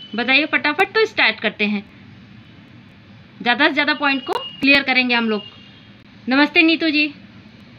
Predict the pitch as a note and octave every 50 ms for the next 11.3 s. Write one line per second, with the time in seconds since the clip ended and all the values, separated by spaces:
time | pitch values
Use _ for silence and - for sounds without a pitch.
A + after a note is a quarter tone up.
0 | - - - - B3 C4 C4+ D#4 E4+ D#4 B3 C#4+ C#4 C#4 C#4 C#4 C4+ C4+ C#4 F4
1 | F#4+ - - C#4 C4+ C4+ C4+ C#4 C4+ C4 C#4+ C4+ C#4 C#4 C#4 C4 C#4 D4+ D#4 F4+
2 | - F4+ D#4+ F4+ F4 F#4 G4 F#4 E4 C#4 D4 C4 C#4+ C#4+ - C#4+ C4+ - B3+ -
3 | - C#4 C4 C4+ - C4+ C4 C4 C4+ C4+ C4+ C4+ E4 G#4+ B4 - - - - -
4 | - - - - - - C4 C4 C#4 D#4 G4 D4 C#4 B3 A3+ C4 F4 - - B3
5 | C4 C4 A#3 C#4 D4+ D4 F#4 E4 B3 A3 G3 G#3 G#3 G3 G3+ F3+ F3+ F3+ F3 E3+
6 | F3+ F3+ - - - - - - - - - - - - - - - - - -
7 | - - - - - - - - - - - - D4 E4 E4+ D#4+ - D#4+ D#4 D#4
8 | C#4+ - - - - - - - - - A3+ C4+ D4 D#4 D#4+ D#4 D#4 D#4+ - F4
9 | D#4 E4 E4 E4+ F#4+ F#4 E4+ - C4+ C4 - G#3 G3 G3 G3 F#3+ - - - C4
10 | B3+ - D#4 D4+ - - E4+ D4+ F4 F#4+ C#5+ C#5+ - - - F#3 F3+ - F3 E3+
11 | - F3+ E3+ F3 E3